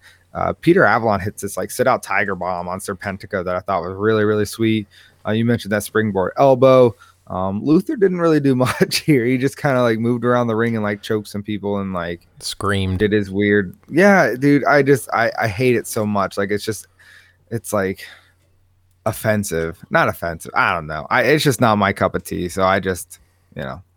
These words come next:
Speaker 1: just not my cup of tea. So in any case, they pick up the win here over the Initiative.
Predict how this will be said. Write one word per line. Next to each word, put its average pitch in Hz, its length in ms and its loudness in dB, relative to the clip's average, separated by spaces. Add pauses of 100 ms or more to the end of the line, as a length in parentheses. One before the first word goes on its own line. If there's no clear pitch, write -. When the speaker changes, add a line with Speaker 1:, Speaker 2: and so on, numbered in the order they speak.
Speaker 1:
just - 200 -14
not - 160 -12
my - 80 -12
cup - 220 -16
of - 80 -20
tea. - 180 -18
So - 260 -18 (360)
in 143 120 4
any 143 180 6
case, 135 300 4
they 123 120 0
pick 123 200 -4
up 113 100 -6
the 120 80 -4
win 113 160 -2
here 113 180 -2
over 107 100 -2
the 107 120 -2
Initiative. 104 680 -2